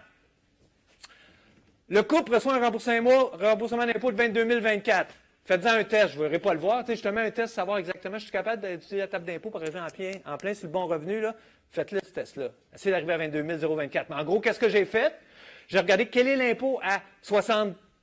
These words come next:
mille versus quel est l'impôt à vingt-cinq mille. Ça va ? Tout le monde comprend ça ?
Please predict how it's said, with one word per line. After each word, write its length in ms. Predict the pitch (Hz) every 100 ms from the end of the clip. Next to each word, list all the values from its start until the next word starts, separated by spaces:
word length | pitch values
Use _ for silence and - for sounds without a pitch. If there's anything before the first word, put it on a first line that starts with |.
| -
mille 500 | 170 196 262 349 294 _ _ _ _
versus 560 | 151 190 - 233 262 - _
quel 260 | 254 247 247
est 140 | 254
l'impôt 720 | 240 214 202 190 233 254 262 220
à 380 | 165 190 208 240 - _ _ _ _ _
vingt-cinq 540 | 135 208 233 233 202 180
mille. 300 | 196 156 110
Ça 160 | - 143
va ? 160 | 208
Tout 60 | 226
le 40 |
monde 120 | 196 202
comprend 300 | 185 190 185
ça ? 300 | 220 269